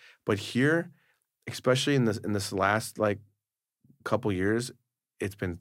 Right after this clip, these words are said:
tense. Like, people, like, when I did my Biden Kamala cover, I got so much crap for that, for that cover. I was, this,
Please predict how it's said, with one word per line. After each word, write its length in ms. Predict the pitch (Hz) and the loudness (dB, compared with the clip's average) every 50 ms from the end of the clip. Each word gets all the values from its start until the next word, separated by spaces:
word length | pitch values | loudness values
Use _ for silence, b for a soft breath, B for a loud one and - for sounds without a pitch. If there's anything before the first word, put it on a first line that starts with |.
| _ - | _ -14
tense. 520 | - - 85 65 - - - - - - - _ _ _ - | -10 -8 -8 -8 -10 -10 -12 -12 -12 -14 -18 _ _ _ -12
Like, 120 | 98 101 | -12 -10
people, 400 | - - - - 113 95 87 87 b b b b b b b b b b b b | -10 -10 -8 -4 -4 -4 -4 -6 b b b b b b b b b b b b
like, 120 | - 113 117 | -2 0 2
when 100 | 127 131 | 4 4
I 80 | 143 | 4
did 160 | 147 139 151 151 | 4 4 2 4
my 160 | 143 139 131 | 4 2 4
Biden 440 | 120 113 113 117 113 113 113 107 101 | 4 4 4 4 4 4 2 0 -2
Kamala 380 | - - - 92 101 104 110 | -4 0 2 4 4 4 4
cover, 400 | - - 123 127 139 151 160 160 - _ _ _ _ _ _ _ _ _ _ _ _ - | 2 2 0 2 0 -2 -2 -4 -8 _ _ _ _ _ _ _ _ _ _ _ _ 0
I 140 | 95 120 120 | 2 4 4
got 180 | 120 107 98 | 4 2 2
so 220 | - - - 117 113 | 0 0 0 2 2
much 220 | 113 107 101 - | 2 2 0 -2
crap 260 | - - 110 110 - | 0 0 2 2 0
for 140 | - - 85 | -2 -6 -8
that, 180 | 76 69 - - - - _ _ _ _ _ _ _ | -6 -8 -8 -10 -14 -18 _ _ _ _ _ _ _
for 80 | - | -2
that 120 | 95 95 95 | -2 -2 0
cover. 360 | - 104 104 92 - - - - _ _ _ _ - | 0 0 0 0 -4 -8 -14 -18 _ _ _ _ -2
I 140 | - 110 120 | 2 2 4
was, 200 | 127 131 127 - - - - | 4 4 2 0 -4 -12 -6
this, 240 | - 131 127 123 | -2 -2 -2 -2